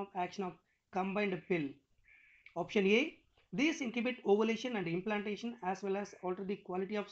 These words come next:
cervical mucus to prevent the entry of sperms. Option B, these prevent the physical meeting of sperm and ovum.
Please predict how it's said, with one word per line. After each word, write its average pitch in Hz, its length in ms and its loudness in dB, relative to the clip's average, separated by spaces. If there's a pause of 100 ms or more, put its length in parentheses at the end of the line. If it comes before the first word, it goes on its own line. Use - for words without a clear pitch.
cervical 196 380 -2
mucus 185 520 0
to 165 80 -6
prevent 190 340 -2
the 175 100 -2
entry 175 320 -4
of 180 60 -6
sperms. 202 460 -4 (420)
Option 208 280 0
B, 185 320 0 (460)
these 269 280 2
prevent 220 440 0
the 175 120 0 (100)
physical 226 260 0
meeting 202 320 0
of 180 180 -4
sperm 220 300 0
and 160 60 0
ovum. 180 340 2